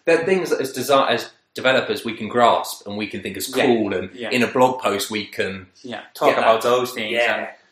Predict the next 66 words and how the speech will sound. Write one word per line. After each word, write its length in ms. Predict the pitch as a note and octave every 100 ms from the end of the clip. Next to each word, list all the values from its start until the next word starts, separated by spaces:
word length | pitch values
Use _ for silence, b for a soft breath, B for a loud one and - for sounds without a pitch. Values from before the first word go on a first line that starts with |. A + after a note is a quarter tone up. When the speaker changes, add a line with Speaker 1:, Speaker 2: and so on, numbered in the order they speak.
| _
Speaker 1:
But 180 | B2 A#2+
then, 300 | C3+ A#2+ A2+
as 220 | G2+ A2+
you 60 | G#2+
say, 260 | - B2
like, 160 | G#2+ G2
there's 200 | G#2 -
this 120 | G2+
whole 200 | - A2+
other 120 | F#2+
side, 540 | F2 - A#2 F#2+ F2+ F2+
and 160 | F2+ - b
so 120 | - B2
i-, 240 | A2 C#3 C#3
in 60 | C3+
the 60 | B2
book, 160 | C#3 B2+
are 40 |
you 140 | A#2 A#2
hoping 260 | - - G#2+
that 160 | G#2+
you, 80 | A2
you, 140 | C#3
Speaker 2:
Yeah. 100 | A#2
Speaker 1:
you 60 | B2
try 200 | - G#2+
to 120 | G#2+
meld 280 | G#2+ A2 G#2
the 80 | F#2+ A2+
two, 120 | A2+ G#2+
Speaker 2:
Yeah, 60 | F#2+
Speaker 1:
where 80 | F#2
Speaker 2:
yeah. 120 | -
Speaker 1:
you 60 |
Speaker 2:
But 300 | - B2+ C#3+
with, 180 | C3+ C#3
with 120 | C3+ B2+
a 40 |
lot 120 | B2+ B2
of 60 |
examples, 480 | A#2+ - A#2 G#2+ G2+
Speaker 1:
Yeah. 60 | -
Speaker 2:
because 200 | B2 B2 -
people, 540 | C3+ C3+ A#2 A2+ A2 b b b -
uh, 240 | A#2+ A2 A2
really 180 | A#2 A2+
want 280 | G#2+ G#2+ -
examples. 440 | - A#2 G#2+ G#2+ A2+
Like, 180 | A2 A#2
Speaker 1:
I 60 |
Speaker 2:
like 80 | C3+
Speaker 1:
find 160 | B2+ A#2
I've 200 | B2 A2
learned 240 | G2+ F#2 -
better 220 | G#2+ F#2+
with 100 | G2
examples. 600 | F#2 A2 G#2 F#2 F#2 F2+
Speaker 2:
Yeah. 60 | A2+
Speaker 1:
Like, 120 | -
you 80 | A#2
know, 120 | A2 G#2+
having 320 | - C3 B2 A2+ - _ _ -
text 320 | - D3 -
upon 180 | A#2 A2+
text, 440 | - B2+ - -
Speaker 2:
Yeah. 80 | A2+